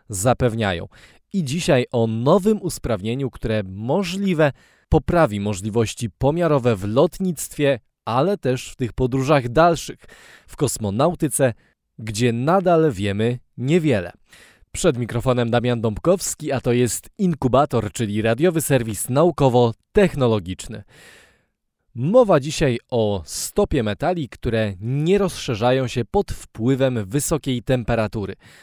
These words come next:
Zawsze mają taki sam rozmiar, niezależnie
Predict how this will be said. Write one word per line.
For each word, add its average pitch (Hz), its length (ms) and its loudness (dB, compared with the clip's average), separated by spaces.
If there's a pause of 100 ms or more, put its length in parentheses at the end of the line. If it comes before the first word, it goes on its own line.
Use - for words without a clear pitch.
(140)
Zawsze 113 460 -2
mają 92 300 -4
taki 127 300 -8
sam 151 260 0
rozmiar, 151 540 0 (320)
niezależnie 117 880 0